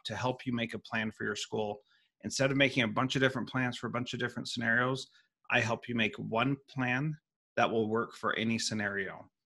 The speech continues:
And it's been really effective. We've been doing it in June and it's open right now. You can go to jethro jones dot com slash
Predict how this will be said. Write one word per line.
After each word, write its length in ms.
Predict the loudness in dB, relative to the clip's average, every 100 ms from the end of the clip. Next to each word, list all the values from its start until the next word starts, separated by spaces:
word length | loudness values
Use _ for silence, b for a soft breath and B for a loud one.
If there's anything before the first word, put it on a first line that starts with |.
| -4
And 160 | 0 0
it's 180 | -2 -4
been 220 | -2 0
really 380 | 0 2 2 0
effective. 500 | 0 -2 -2 -4 -2
We've 160 | -4
been 140 | -4 0
doing 240 | 0 0
it 140 | 0
in 140 | -2 -2
June 380 | 0 0 0 0
and 160 | -4
it's 160 | -6 -4
open 360 | -2 -2 -2 0
right 220 | 0 2
now. 240 | 0 0
You 140 | 0 -2
can 120 | -2
go 120 | -2
to 160 | -2 -2
jethro 440 | -4 -6 -4 -8
jones 400 | -6 -4 -4 -4
dot 160 | -4 -4 -4
com 300 | -4 -2 -4 -8 _ _ _ -6
slash 800 | -2 2 6 6 4 0 -6